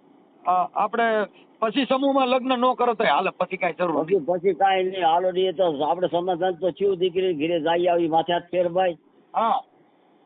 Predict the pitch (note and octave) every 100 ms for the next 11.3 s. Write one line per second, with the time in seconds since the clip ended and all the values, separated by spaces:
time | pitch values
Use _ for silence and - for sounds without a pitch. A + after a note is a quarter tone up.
0 | - C3+ C#3 F3 D#3+ E3 E3 C#3+ A#2 C#3+
1 | G#3+ G3+ G#3 B3 F#3 G#3+ A3 A3+ G#3+ G#3
2 | D#3 B2+ C#3+ C#3+ D3 D3+ D#3 E3+ - E3
3 | E3 E3+ F#3 E3+ E3+ E3+ E3 - F3 -
4 | G#3+ G3 D3+ - _ _ - G3 - -
5 | A2+ C3 D2+ _ - _ _ _ _ _
6 | C3+ D3+ B2 A#2 G#2 G2+ C3+ C#3+ D3 C#3
7 | C#3 A2+ F2+ C3+ D#3 D#3 D3 D#3 D#3 C3
8 | C3 D3 B2 C#3+ E3 D#3+ D3+ D3+ A#2+ C#3
9 | C#3+ C3+ B2+ C#3 C3+ C3+ - A#2 D3 C#3+
10 | _ _ _ - E3 F3 F#3 G#3+ A#3 G3+
11 | E3+ G3